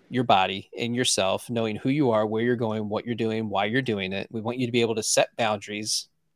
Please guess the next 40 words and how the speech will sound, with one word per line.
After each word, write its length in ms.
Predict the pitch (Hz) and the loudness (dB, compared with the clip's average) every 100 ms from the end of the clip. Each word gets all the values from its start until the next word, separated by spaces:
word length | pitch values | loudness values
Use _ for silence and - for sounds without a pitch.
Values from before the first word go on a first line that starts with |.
| _ | _
and 160 | 123 110 | -6 -6
hold 340 | - 175 220 | 4 6 8
those 220 | 151 113 - | 6 4 2
boundaries 640 | 98 85 92 98 107 - | -2 -2 -6 -8 -6 -4
and 100 | 113 | 2
hold 220 | 139 143 | 4 4
people 280 | - 139 131 | 4 4 4
accountable 500 | 113 135 127 131 147 | 2 2 2 4 6
in 160 | 131 135 | 6 4
your 100 | 151 | 4
life 400 | 123 92 - - _ - - - - - | 4 2 -2 -10 _ -20 -20 -20 -8 0
and 100 | 120 | 4
to 80 | 117 | 8
have 200 | 127 123 | 8 8
that 180 | 120 | 4
better 200 | 127 120 | 4 4
relationship 540 | 110 110 113 - - 113 | 4 4 4 2 -2 -2
with 160 | 107 - | -4 -4
yourself 440 | - - 180 131 | 0 6 8 8
so 140 | - 120 | 4 -2
that 120 | 107 | -2
you 100 | 120 | -2
can 240 | - 175 | 4 4
invite 400 | 170 123 127 - | 4 4 2 0
people 340 | - 139 113 135 | -2 -2 2 6
in 340 | 160 110 131 _ - 262 - - | 6 6 -2 _ -20 -20 -20 -2
to 100 | - | 4
have 220 | 139 123 | 8 8
a 60 | 120 | 8
more 240 | 123 127 | 2 2
secure 920 | - 117 - - 139 143 120 110 123 147 | 2 -2 -4 0 6 6 6 4 0 -8
relationship 800 | 131 113 131 151 117 - 85 - - | -6 0 2 2 -2 -4 -4 -8 -8
and 120 | 117 | -6
to 80 | 123 | -2
be 140 | 123 | 2
able 160 | 123 117 | 2 2
to 80 | 104 | 0
do 180 | 117 | 0
that 220 | 110 110 - | 2 2 0
together. 420 | 117 151 - | -2 0 -2